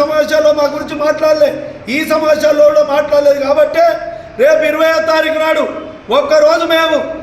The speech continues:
రేపు చలో అసెంబ్లీకి రాష్ట్ర వ్యాప్తంగా ఆటో డ్రైవర్లందరినీ సమీకరించి రేపు చలో అసెంబ్లీ కార్యక్రమాన్ని ఇక్కడ ఏఐటీసీ కార్యాలయం హిమాయత్ నగర్ నుండి చలో క-, చలో అసెంబ్లీ కార్యక్రమాన్ని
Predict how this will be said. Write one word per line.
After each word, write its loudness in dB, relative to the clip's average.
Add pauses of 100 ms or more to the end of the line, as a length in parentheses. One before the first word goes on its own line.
(280)
రేపు 2
చలో 2 (100)
అసెంబ్లీకి -2
రాష్ట్ర 0
వ్యాప్తంగా 0
ఆటో -2
డ్రైవర్లందరినీ 0
సమీకరించి -2 (480)
రేపు 2
చలో 2
అసెంబ్లీ 0
కార్యక్రమాన్ని 0 (380)
ఇక్కడ 2
ఏఐటీసీ 2
కార్యాలయం 2
హిమాయత్ -2
నగర్ 2
నుండి -4 (460)
చలో 2 (460)
క-, -2 (220)
చలో 2
అసెంబ్లీ 0
కార్యక్రమాన్ని 0